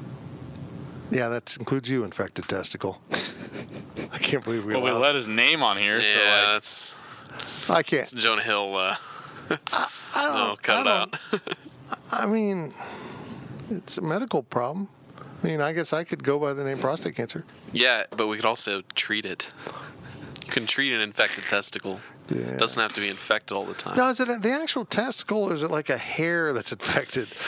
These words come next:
Speaker 2: It's the overtime. <laughs>
Speaker 3: I just
Speaker 1: Okay, here we go. Here's your questions from Wild Bass Station. And, of course, stop in and see our friends at the Fridge when you're in Manhattan.
Speaker 3: From Exhausted Nihilist, "I would like to hear the staff's thoughts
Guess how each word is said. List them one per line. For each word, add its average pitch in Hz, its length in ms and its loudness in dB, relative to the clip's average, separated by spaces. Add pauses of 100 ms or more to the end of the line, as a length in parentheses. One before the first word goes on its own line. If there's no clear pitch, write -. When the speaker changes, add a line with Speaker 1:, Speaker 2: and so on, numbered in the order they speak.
Speaker 2:
It's - 220 4
the 277 240 8
overtime. 151 1080 4
<laughs> - 880 -4
Speaker 3:
I 175 100 6
just - 400 0 (1300)
Speaker 1:
Okay, 262 760 6 (100)
here 170 220 4
we 226 80 -2
go. 262 340 2 (140)
Here's 175 200 0
your 165 60 -4
questions 190 380 2
from 185 80 2
Wild 185 260 4
Bass 185 240 4
Station. 196 440 0
And, 165 180 0
of 143 80 -2
course, 160 320 -2 (280)
stop 165 300 2
in 139 160 0
and 120 120 -2
see 127 120 0
our 113 80 0
friends 107 260 -2
at 107 60 -4
the - 60 -10
Fridge 101 280 -4
when 92 120 -4
you're 95 100 -4
in 92 80 -4
Manhattan. 87 440 -6
Speaker 3:
From 120 220 2
Exhausted 123 460 2
Nihilist, 113 640 4 (240)
"I 113 120 8
would 131 140 0
like 107 400 2
to 117 160 2
hear 117 640 2
the 104 100 -4
staff's - 440 2
thoughts 120 440 2